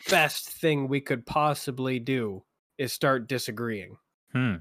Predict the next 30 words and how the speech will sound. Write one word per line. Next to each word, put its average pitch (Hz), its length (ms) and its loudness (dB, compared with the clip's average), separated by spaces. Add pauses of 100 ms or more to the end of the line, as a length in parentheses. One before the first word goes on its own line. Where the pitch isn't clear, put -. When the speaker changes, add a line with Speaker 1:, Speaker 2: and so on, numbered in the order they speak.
(380)
Speaker 2:
Yeah, 135 240 12
so 123 200 8
what, 131 220 8
what 135 180 2
kind 143 160 6
of 120 100 4
head 120 300 8
is 95 160 6
this 95 180 0
coming 98 360 2
to? 107 280 -10 (420)
Now 110 200 8
that 110 120 8
we've 107 160 2
kind 107 140 6
of 98 60 4
established 95 480 6
everything 95 300 0
that 95 140 -2
we're 95 240 0
up 98 300 2
to. 104 380 -4 (360)
Speaker 1:
Well, 165 460 0 (180)
if 156 240 -2
the 160 160 6
objective 196 560 2
is 220 180 0
to 185 100 0
fix - 380 0
humanity, 123 800 0